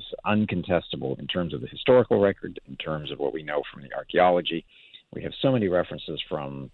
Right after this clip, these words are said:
uh, Roman historians alone, I think of Suetonius and Tacitus and others, that, uh, that you really can't call into question. But it does leave, uh, a lot of questions that, uh, we are asked as believers,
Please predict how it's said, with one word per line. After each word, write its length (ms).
uh, 160
Roman 380
historians 680
alone, 320
I 40
think 200
of 80
Suetonius 600
and 80
Tacitus 560
and 80
others, 380
that, 300
uh, 160
that 240
you 180
really 220
can't 280
call 240
into 140
question. 460
But 100
it 80
does 300
leave, 440
uh, 160
a 80
lot 260
of 60
questions 500
that, 180
uh, 240
we 220
are 240
asked 420
as 280
believers, 560